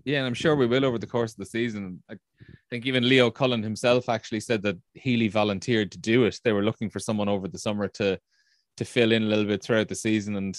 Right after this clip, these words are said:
you know, at the ripe old age of thirty-three, thirty-four, he put his hand up for it. But it, is it something we might see a little bit more of just in general over the next few years? Because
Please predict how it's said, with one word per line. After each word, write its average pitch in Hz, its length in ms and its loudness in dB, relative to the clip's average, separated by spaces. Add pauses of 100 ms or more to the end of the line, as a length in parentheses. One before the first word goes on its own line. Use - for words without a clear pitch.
(200)
you 95 120 -8
know, 107 160 -2
at 98 120 -6
the 101 380 0
ripe 107 240 2
old 104 140 0
age 107 160 2
of 98 100 -4
thirty-three, 110 460 -2
thirty-four, 113 520 -2
he 107 60 0
put 113 140 -4
his 104 120 -4
hand 110 220 -2
up 104 180 0
for 120 220 6
it. 98 140 2 (420)
But 143 160 4
it, 160 160 6 (100)
is 185 160 6
it 202 120 0
something 277 340 0
we 262 100 2
might 226 220 2
see 208 120 2
a - 20 8
little 180 160 6
bit 156 140 4
more 151 220 4
of 135 100 2
just 139 240 -4
in 127 140 -2
general 131 540 2 (100)
over 113 220 -2
the 107 100 -4
next 110 260 -4
few 120 120 0
years? 104 300 2
Because 101 400 -6